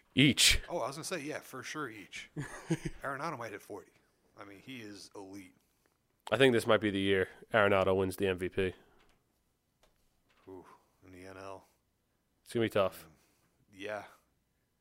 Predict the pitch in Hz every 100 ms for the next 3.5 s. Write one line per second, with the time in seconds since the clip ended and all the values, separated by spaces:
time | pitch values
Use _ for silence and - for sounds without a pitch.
0 | _ _ 95 92 92 95 104 - 127 113
1 | 107 107 104 104 120 131 131 123 117 _
2 | - 104 101 98 123 120 - - - 139
3 | 113 143 117 92 87